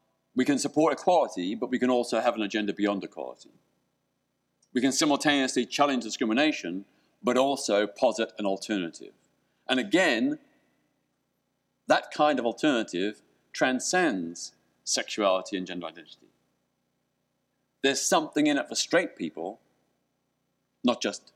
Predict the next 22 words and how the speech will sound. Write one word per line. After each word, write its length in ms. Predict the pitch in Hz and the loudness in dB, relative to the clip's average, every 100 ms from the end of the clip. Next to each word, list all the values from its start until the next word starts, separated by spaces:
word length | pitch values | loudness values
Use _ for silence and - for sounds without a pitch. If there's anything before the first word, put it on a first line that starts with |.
| _ 110 | _ -2
L 80 | |
G 120 | 95 87 | -2 -6
B 120 | 87 | -8
T 100 | 90 - | -10 2
plus 220 | 78 - | 4 4
people. 300 | - _ _ _ _ _ _ _ _ _ _ _ - | -8 _ _ _ _ _ _ _ _ _ _ _ -4
I 60 | |
think 240 | 131 147 147 | -2 0 2
that 160 | 165 - | 2 0
is 100 | 143 | -2
the 100 | 120 | -2
way 480 | 101 110 98 95 95 - | 4 4 4 0 -6 -4
we 120 | 95 | 0
make 240 | 92 - | 0 -4
progress, 640 | - 87 - - - - - _ _ _ _ _ - | -8 -8 -10 -16 -18 -20 -20 _ _ _ _ _ 2
by 160 | 110 101 - | 2 2 0
building 420 | 139 139 139 139 131 | 2 2 4 2 2
alliances 800 | 110 110 110 101 - - 95 90 - | 2 4 4 0 -4 -6 -4 -6 -2
around 520 | 107 113 110 110 110 - 101 | 2 4 4 4 2 -4 -10
agendas 680 | 98 123 117 107 92 92 - | -2 0 0 0 -4 -4 -8
for 80 | |
change 880 | 85 - 175 156 92 80 73 - - | -10 -2 0 0 0 -4 -10 -18 -20